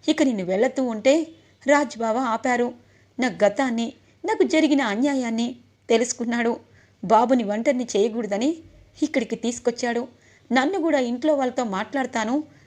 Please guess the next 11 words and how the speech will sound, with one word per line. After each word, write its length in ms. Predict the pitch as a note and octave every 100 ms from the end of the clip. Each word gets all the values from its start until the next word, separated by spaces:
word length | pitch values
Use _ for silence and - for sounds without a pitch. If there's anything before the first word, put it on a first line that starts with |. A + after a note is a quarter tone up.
| -
రమ్మని 460 | G#3+ A3 A#3+ A#3+ F#3
ఎంతగా 400 | G3 A#3+ C4+ B3
అడిగినా 380 | A3 A3 A#3+ D4 - _ _ B3
నేను 200 | B3+ F#3
రాలేదు. 480 | F#3+ A#3 A#3+ A#3+ - - - - A#3+
ఇప్పుడు 240 | A#3+ A3
రాజ్బావని 680 | F#3+ G#3 A#3 A3+ B3+ A#3 A3+
అందరూ 300 | A#3 A#3+ A#3+
తప్పుపట్టి, 760 | A#3+ G3+ - B3+ A#3+ - A#3 - - - -
ఆఖరికి 560 | B3 D#4+ F4 D4 B3+ B3+ - _ _ -
కంపెనీ 460 | G#3+ A#3 C#4 C4+